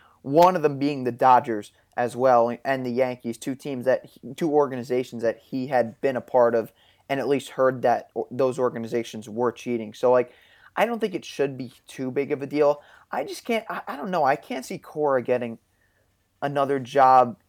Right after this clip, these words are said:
if Hinch isn't gonna get another job. Like, so, like, I think it's either both of them are gonna get jobs at some point or both of them aren't. But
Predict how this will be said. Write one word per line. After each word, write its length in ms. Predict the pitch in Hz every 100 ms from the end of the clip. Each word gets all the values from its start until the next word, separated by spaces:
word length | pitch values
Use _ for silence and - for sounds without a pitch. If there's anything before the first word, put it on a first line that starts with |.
| _ _ _
if 200 | 147 135
Hinch 280 | - 151 127
isn't 220 | 131 120
gonna 220 | 123 117
get 160 | 113 107
another 240 | 107 107
job. 400 | 107 113 107 107
Like, 180 | 123 131
so, 160 | - 165
like, 220 | 160 - _ _ _ -
I 180 | 160
think 260 | 165 196 185
it's 100 | 165
either 220 | 160 151
both 260 | 135 156 160
of 40 |
them 140 | 175 160
are 60 |
gonna 140 | 147 139
get 220 | 143 -
jobs 280 | 151 143 139
at 80 |
some 180 | 127 131
point 340 | 131 147 151 -
or 120 | 127
both 300 | 120 131 131
of 60 | 120
them 180 | 113
aren't. 400 | 120 117 110 - -
But 220 | 117